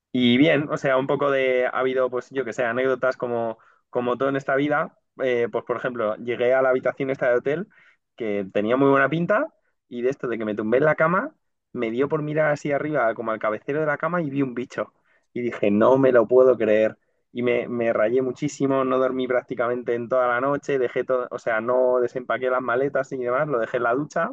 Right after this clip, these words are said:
no dormí prácticamente nada, y a la mañana siguiente fui a recepción, le enseñé los vídeos, le dije, "Oye, ¿esto qué es? Por favor, cámbiame, que esto qué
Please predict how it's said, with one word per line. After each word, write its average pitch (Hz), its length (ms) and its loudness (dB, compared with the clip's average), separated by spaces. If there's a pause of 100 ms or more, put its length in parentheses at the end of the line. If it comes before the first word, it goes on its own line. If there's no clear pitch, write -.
(500)
no 131 200 -2
dormí 131 240 0
prácticamente 127 540 -2
nada, 135 200 0
y - 40 0
a - 20 0
la 113 100 -2
mañana 113 240 -4
siguiente 131 400 -6
fui 120 160 2
a 117 60 6
recepción, 147 680 -2 (400)
le 110 100 -4
enseñé 110 320 2
los 120 160 4
vídeos, 151 460 4
le 127 100 4
dije, 113 220 -4
"Oye, 120 140 2
¿esto 117 220 -4
qué 107 220 -2
es? 139 80 -2
Por - 160 -6
favor, 110 200 0
cámbiame, 113 520 -2
que 107 200 0
esto 117 220 -4
qué 110 260 -2